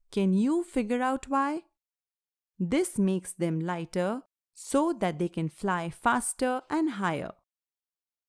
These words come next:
The urine of predators like wolves, coyotes, mountain lions, and bobcats is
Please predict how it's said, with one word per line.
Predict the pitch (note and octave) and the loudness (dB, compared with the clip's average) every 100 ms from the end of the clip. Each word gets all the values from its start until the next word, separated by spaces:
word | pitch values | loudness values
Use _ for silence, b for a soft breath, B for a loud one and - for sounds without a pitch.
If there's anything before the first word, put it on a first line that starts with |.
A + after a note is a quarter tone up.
| _ _ - | _ _ -2
The | A#3 C#4+ | 2 4
urine | C#4 D#4+ E4 E4+ E4+ | 4 4 6 4 4
of | A3+ - _ | 0 -4 _
predators | A3 G3 F#3 F#3+ G3 F#3+ F3 | 0 0 0 0 0 0 -2
like | E3+ E3 E3+ | -4 -6 -2
wolves, | G#3 A3+ A3 F3+ - - | 2 2 2 -4 -8 -4
coyotes, | G3+ F#3+ F3+ F#3 F#3 F#3 - | 0 0 0 -2 -4 -4 -4
mountain | G#3 B3 D4 D#4 C#4+ | 0 2 2 2 2
lions, | G#3+ F#3 F#3 F#3 F#3+ - | 2 0 0 0 0 0
and | E3 D#3+ | -2 0
bobcats | D#3 D4 - - F#3+ F3+ F#3 - _ _ _ | 0 0 -2 -4 -2 -2 -6 -10 _ _ _
is | D4+ E4 | 2 2